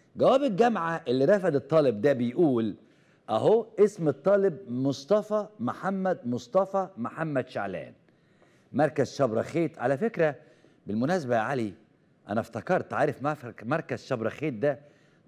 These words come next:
طلع مين؟ طلع المغني العبقري محمد عبد المطلب. ده بالمناسبة يعني. مركز شبرخيت بعد كده إيه؟ إيه السبب يعني؟ آه، قرر مجلس التأديب بأغلبية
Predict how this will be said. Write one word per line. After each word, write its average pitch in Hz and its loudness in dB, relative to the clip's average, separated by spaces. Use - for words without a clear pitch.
طلع 143 0
مين؟ 127 -4
طلع 135 0
المغني 104 -4
العبقري 104 -4
محمد 107 -6
عبد 87 -6
المطلب. 82 -10
ده 107 0
بالمناسبة 113 -2
يعني. 64 -12
مركز 151 2
شبرخيت 156 0
بعد 139 -2
كده 170 -2
إيه؟ 185 -2
إيه 269 4
السبب 240 2
يعني؟ 85 0
آه، 127 4
قرر 170 2
مجلس 165 -2
التأديب 139 -2
بأغلبية 135 2